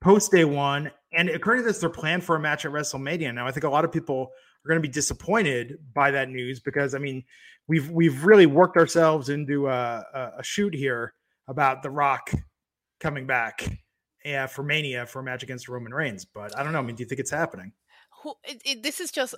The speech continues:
Speaker 2: us, though. This is us fantasy booking. Nobody has said The Rock is coming back. The issue here is that you have built absolutely nobody, so we have to keep rerunning Brock and Roman. How many times have we seen it at a WrestleMania now?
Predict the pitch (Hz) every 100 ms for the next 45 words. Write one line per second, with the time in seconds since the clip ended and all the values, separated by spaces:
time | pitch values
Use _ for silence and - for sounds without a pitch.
0 | 233 294 320 - - 127 170 214 294 269
1 | - 254 - 247 277 269 220 185 185 175
2 | 196 240 285 277 240 - 233 220 214 190
3 | 190 190 - - - 180 156 151 202 233
4 | - - - - - - - 202 226 262
5 | 311 - 302 233 240 220 208 208 208 202
6 | 226 262 262 - 170 214 208 - 214 254
7 | 277 - 240 214 226 208 196 214 240 202
8 | 208 220 208 220 233 - 214 - 208 185
9 | 208 214 208 202 196 180 175 _ _ _
10 | _ _ 175 214 196 208 - - 196 185
11 | 220 202 160 185 226 262 403 370 370 359
12 | 320 - 311 320 262 233 226 233 254 220
13 | 254 339 208 170 170